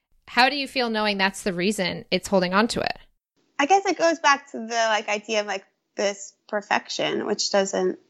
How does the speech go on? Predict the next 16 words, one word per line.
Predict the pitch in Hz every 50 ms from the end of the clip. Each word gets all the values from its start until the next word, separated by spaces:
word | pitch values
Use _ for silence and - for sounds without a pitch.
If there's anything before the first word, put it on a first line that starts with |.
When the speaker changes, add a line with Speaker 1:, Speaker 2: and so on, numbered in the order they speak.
| _ -
Speaker 2:
really | 214 208 196 185 - -
exist. | 214 190 190 - - 208 - - - - 233 - - - - - - -
And | 208 202 202 202
nobody's | 208 220 220 202 190 175 180 202 -
perfect. | - - - - - - - 190 196
Like, | 190 185 180 - - _ _ _ _ _ _ -
even | 202 214 202 208 208 208
though | 202 196
they | 196 196 185
present | 180 - 185 175 170 - 196 208 240 262 262
themselves | 226 208 202 196 - 185 180 -
as | 185 180 -
perfect, | - - 196 175 175 - - 180 175 - _ _ _ _ -
they | 196 190 175 170
are | 165 170 180
not. | 190 190 170 82 78 -